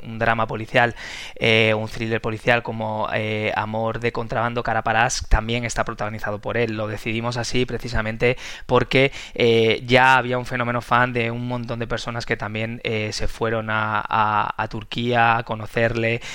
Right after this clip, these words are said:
Eh, o sea, el, el Star System, digamos, también lo fundamos en Nova con, con Beren Saat, que es la protagonista de Fatmagul, con Engin Akyurev y con un montón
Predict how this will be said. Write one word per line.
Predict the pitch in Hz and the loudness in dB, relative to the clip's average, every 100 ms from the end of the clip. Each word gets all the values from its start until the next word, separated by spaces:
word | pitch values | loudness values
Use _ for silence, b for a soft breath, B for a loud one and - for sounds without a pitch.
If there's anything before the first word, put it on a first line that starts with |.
| B B B | B B B
Eh, | 113 113 113 | 4 6 4
o | |
sea, | - 120 | 4 2
el, | 113 117 | 2 0
el | 113 | -2
Star | 107 - 123 | 0 4 4
System, | - 127 - 120 | 2 -4 -2 0
digamos, | 120 120 - | 0 0 -2
también | 110 117 | -2 0
lo | 117 | -2
fundamos | 120 113 110 - | -2 -2 -2 -4
en | 107 | -6
Nova | 110 113 113 | 0 0 0
con, | 110 107 | -4 -6
con | 117 107 | -4 -4
Beren | 101 101 110 | -2 -4 -2
Saat, | - 107 113 | 4 4 4
que | 113 | 0
es | 104 | -10
la | |
protagonista | - - 101 - | -10 -8 -8 -8
de | 104 | -10
Fatmagul, | 110 101 98 101 | -8 -8 -8 -8
con | - 104 | -8 -8
Engin | 104 101 104 | -8 -8 -6
Akyurev | 104 - 98 101 113 | -4 -4 -4 -4 -6
y | |
con | 110 107 | -8 -6
un | |
montón | 107 101 107 107 | -6 -6 -6 -6